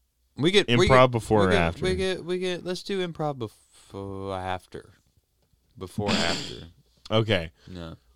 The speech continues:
Speaker 2: Madam Web, then.
Speaker 1: Yes.
Speaker 2: Um,
Speaker 1: I've heard it's bad.
Speaker 2: Yes. So
Speaker 1: Twenty
Speaker 2: debuted with twenty-three percent, I believe, with forty reviews. I will do a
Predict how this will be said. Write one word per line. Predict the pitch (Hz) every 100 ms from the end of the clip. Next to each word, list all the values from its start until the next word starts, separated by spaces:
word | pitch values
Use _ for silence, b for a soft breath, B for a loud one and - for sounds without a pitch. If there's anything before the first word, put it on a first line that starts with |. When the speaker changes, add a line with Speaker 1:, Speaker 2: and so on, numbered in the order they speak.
| -
Speaker 2:
Madam | 110 120 113
Web, | 104 90
then. | 87 80 78 _
Speaker 1:
Yes. | 101 90 85 -
Speaker 2:
Um, | 101 92 90 85 85 85
Speaker 1:
I've | 107
heard | 135 208
it's | 233
bad. | - 160 151 208 127 87
Speaker 2:
Yes. | 113 131 143 123
So | - - 139 131
Speaker 1:
Twenty | 127 156 156 151 143
Speaker 2:
debuted | 160 160 156
with | 135 139
twenty-three | - 143 135 120 - 131 139 165 185
percent, | - 127 - 110
I | 101
believe, | 90 90 90 90
with | 90
forty | - 101 98
reviews. | 92 92 95 95
I | 98
will | 98 98
do | 92 107 104
a | 85